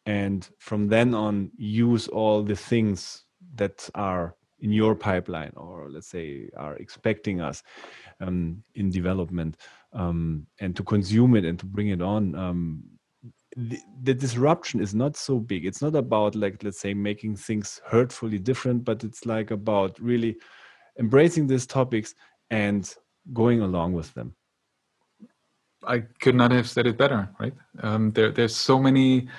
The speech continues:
Speaker 2: um, so many things available al-, already today, and, and you, you can, you,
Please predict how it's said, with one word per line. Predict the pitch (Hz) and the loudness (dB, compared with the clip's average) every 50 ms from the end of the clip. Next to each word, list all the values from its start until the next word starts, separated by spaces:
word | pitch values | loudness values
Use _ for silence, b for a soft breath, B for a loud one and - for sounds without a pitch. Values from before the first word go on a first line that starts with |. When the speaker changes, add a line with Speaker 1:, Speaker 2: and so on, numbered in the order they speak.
| B B B B B B B B B B - - | B B B B B B B B B B -10 -2
Speaker 2:
um, | - 117 110 110 110 110 110 107 110 110 110 - - - - - _ _ - - - - | 2 2 4 4 4 4 4 4 4 2 0 -6 -12 -20 -20 -20 _ _ -20 -20 -10 -6
so | - - 131 | -2 2 4
many | 135 131 - | 4 4 4
things | 254 - 139 135 135 120 - | 4 4 2 2 2 2 0
available | - 107 104 110 110 113 117 117 117 113 110 113 - | 0 2 4 4 4 6 4 4 4 4 4 2 0
al-, | - 120 117 - - | -4 -8 -8 -4 -2
already | 107 104 107 110 107 113 113 | 0 2 4 4 4 4 2
today, | 107 - - 104 104 101 113 131 131 - - _ - | 0 0 0 2 4 4 4 2 0 -4 -10 _ -8
and, | - 117 110 107 101 | -4 0 0 2 2
and | - 107 104 101 101 101 104 | 2 0 0 0 0 0 -2
you, | 117 120 - - | -4 -4 -2 0
you | 127 127 | 0 0
can, | 127 123 120 113 107 104 104 104 107 - _ - - _ _ _ _ _ _ _ _ 110 110 113 110 - | 2 4 4 4 4 4 2 0 -4 -8 _ -20 -20 _ _ _ _ _ _ _ _ -8 -8 -6 -4 -2
you, | 113 107 104 110 107 110 | -2 -2 -2 -2 -6 -10